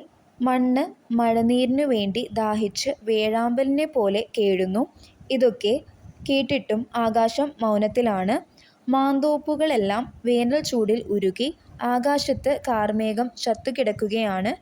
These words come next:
ഇടിമിന്നൽ പൂത്ത മാനം ഇപ്പോൾ വെറും കിനാവു മാത്രം. തുളസിക്കാടുകളും പച്ചപ്പയ്യുകളും ചാടി നടക്കുന്ന മുത്തങ്ങാപ്പുല്ലുകളും നിലാവു ചൊരിഞ്ഞ രാത്രികളും എല്ലാം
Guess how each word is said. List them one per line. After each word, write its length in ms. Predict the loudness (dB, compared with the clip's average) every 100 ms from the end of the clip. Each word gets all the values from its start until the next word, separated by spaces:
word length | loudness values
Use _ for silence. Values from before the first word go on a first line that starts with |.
| -16 -20 _ -4
ഇടിമിന്നൽ 520 | 0 2 2 2 2 0 -2
പൂത്ത 260 | -2 0 0 0
മാനം 300 | 0 0 -2 -4
ഇപ്പോൾ 240 | -4 0 -2 0
വെറും 220 | 0 0 -4 -4
കിനാവു 360 | 0 2 0 0
മാത്രം. 340 | -2 -2 -6 -6 -12 -20 _ -20 _ _ _ _ -20 -20 _ 0
തുളസിക്കാടുകളും 1160 | 4 4 2 -2 -2 -2 0 2 2 2 2 -2 -4 -2
പച്ചപ്പയ്യുകളും 920 | -2 0 0 2 0 0 2 0 0 -6 -4
ചാടി 300 | 0 0 0
നടക്കുന്ന 500 | 0 0 0 -2 -2 0
മുത്തങ്ങാപ്പുല്ലുകളും 1000 | -2 0 0 0 0 0 0 2 2 0 -4 -12 -20 -20 _ -20 -20 _ 2
നിലാവു 400 | 4 4 2 2 2
ചൊരിഞ്ഞ 340 | 2 2 0 -2 -2
രാത്രികളും 640 | -2 -2 -2 0 2 0 -2
എല്ലാം 300 | -2 0 -2